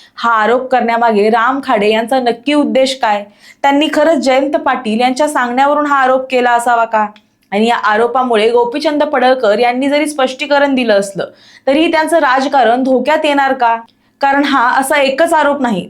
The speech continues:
तर याआधी सुद्धा त्यांच्यावर अनेक वेळा टीका झालीये. त्यामुळे आता याबाबत भाजप काय ॲक्शन घेतं हे पाहणं महत्त्वाचं ठरतं.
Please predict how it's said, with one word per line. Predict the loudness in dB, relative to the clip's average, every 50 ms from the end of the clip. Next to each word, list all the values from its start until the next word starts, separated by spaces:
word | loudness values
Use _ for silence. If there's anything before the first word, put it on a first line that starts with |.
| -2
तर | 0 0
याआधी | 2 2 2 2 2 0 0 0 -2
सुद्धा | -2 -2 0 0 0 0
त्यांच्यावर | 0 0 0 0 2 0 0 0 0 -2
अनेक | -2 0 -2 -2 0 2
वेळा | 2 2 2
टीका | 0 -2 -2 -2 0
झालीये. | 2 2 2 0 0 -2 -4 -4 -6 -12 _ _ _ _ _ _ _ -2
त्यामुळे | 0 2 2 2
आता | 2 2 2 0
याबाबत | 2 2 2 0 2 2 0 0 2 2 0 0 -2
भाजप | -2 -2 -2 0 0 0 -2 -2 -2
काय | 0 0 2
ॲक्शन | 0 0 -2 -2 -2 -2 0
घेतं | 0 -2 0 0 0 0
हे | 2 0 -2
पाहणं | -2 -2 -2 -2 -2 0 0 -2 0
महत्त्वाचं | 0 -2 -2 -2 -2 0 0 -2 -2 -2 -6
ठरतं. | -4 -4 -6 -6 -6 -10 -14